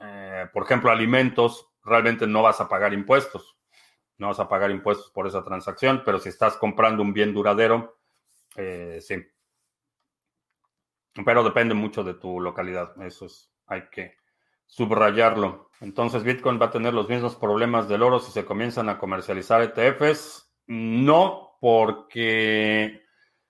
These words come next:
a diferencia del oro, el Bitcoin es cuantificable, es verificable, está en un ledger público y nadie puede decir que tiene diez toneladas de oro que no tiene.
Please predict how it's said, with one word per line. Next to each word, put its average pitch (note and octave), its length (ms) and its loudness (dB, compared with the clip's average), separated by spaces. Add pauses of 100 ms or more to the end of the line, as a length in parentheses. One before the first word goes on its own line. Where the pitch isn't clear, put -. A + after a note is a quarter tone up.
(140)
a A#2+ 120 2
diferencia C#3 480 4
del B2+ 200 4
oro, E3+ 480 4
el G2 760 -4
Bitcoin C3 800 -2
es A2 180 -2
cuantificable, A2 680 0 (240)
es G2 220 -12
verificable, A2+ 560 0
está A2+ 200 -2
en G2 120 -4
un G2+ 140 -4
ledger G2+ 360 0
público B2+ 720 0
y F#2+ 600 -6 (580)
nadie B2 420 2
puede B2+ 320 4
decir B2+ 400 0
que G#2+ 120 -4
tiene G#2 960 -2
diez A2 300 2
toneladas G2+ 540 2
de G#2+ 60 2
oro G#2+ 220 4
que - 80 -8
no G2 180 -4
tiene. C#3 360 0